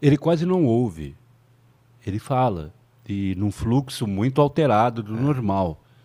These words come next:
Speaker 1: É.
Speaker 2: Ele fala e pensa mais rápido.
Speaker 1: Sim. É, não é bom pra sexo.
Speaker 2: Pra, pra, muito, teve uma época muito publicitário, né? Era a droga do,
Speaker 1: É,
Speaker 2: da publicidade,
Speaker 1: sim,
Speaker 2: né?
Speaker 1: porque, é, você consegue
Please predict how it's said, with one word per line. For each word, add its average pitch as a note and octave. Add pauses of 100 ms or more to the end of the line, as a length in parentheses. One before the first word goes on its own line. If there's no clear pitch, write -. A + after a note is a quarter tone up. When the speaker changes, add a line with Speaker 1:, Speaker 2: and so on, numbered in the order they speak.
(680)
Speaker 1:
É. G2+
Speaker 2:
Ele G#2
fala E3
e F#3+
pensa F3
mais D3
rápido. G2
Speaker 1:
Sim. G#2+ (680)
É, B2+
não D3
é D3+
bom C3
pra B2+
sexo. - (600)
Speaker 2:
Pra, G#2+
pra, F2+ (260)
muito, C3
teve A#2
uma B2+
época B2+
muito C3+
publicitário, C3+
né? G#2
Era G#2+
a -
droga A2+
do, B2
Speaker 1:
É, C3
Speaker 2:
da C#3+
publicidade, B2
Speaker 1:
sim, G#3+
Speaker 2:
né? G#3
Speaker 1:
porque, E3+
é, C#3+ (300)
você C3
consegue E3+